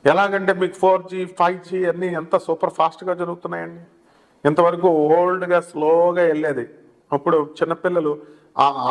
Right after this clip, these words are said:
ఆరు నెలల పిల్లాడే టకటక ఫోర్ జీ, ఫైవ్ జీ ఆపరేట్ చేస్తున్నాడు, YouTube ఆపరేట్ చేస్తున్నాడు, Instagram, ఆ, ఇవన్నీ కూడా. So చాలా స్పీడ్గా science and technology చాలా స్పీడ్గా డెవలప్ అయిపోయింది మీకు.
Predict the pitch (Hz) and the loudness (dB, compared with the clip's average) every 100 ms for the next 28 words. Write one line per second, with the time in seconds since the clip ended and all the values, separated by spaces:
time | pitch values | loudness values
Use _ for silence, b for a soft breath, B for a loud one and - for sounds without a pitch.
0 | 143 170 175 175 175 175 160 165 175 185 | 0 -2 -4 -4 -6 -6 -4 0 0 0
1 | 180 156 160 165 165 165 - 160 156 165 | -2 -4 -4 -4 -4 -6 -2 -4 -2 -8
2 | 160 147 147 160 139 - 147 143 135 - | -2 -2 -2 0 0 -2 -10 -6 -10 -8
3 | 139 131 143 143 151 135 127 139 - 127 | -10 -6 -6 -4 -2 0 0 -6 -8 -10
4 | - 127 123 123 - 147 139 120 - b | -8 -8 -8 -6 -2 -2 -2 -8 -10 b
5 | b b b 131 165 190 - - - 131 | b b b -2 -2 -4 -14 -16 -2 0
6 | 139 151 147 120 110 - - 196 180 165 | 2 0 -2 -2 -6 -6 -2 0 2 0
7 | 175 - - _ - - 185 202 - - | -4 -10 -20 _ -16 -8 -4 -6 -6 -4
8 | 220 208 175 - 165 180 185 175 160 170 | -2 0 0 0 -4 -4 -6 -4 -4 -2
9 | 170 165 160 156 151 147 - - 196 190 | -4 -4 -6 -4 -4 -6 -8 -4 -2 0
10 | 147 135 135 135 127 113 107 101 98 107 | -2 -2 -4 -8 -10 -10 -12 -14 -12 -12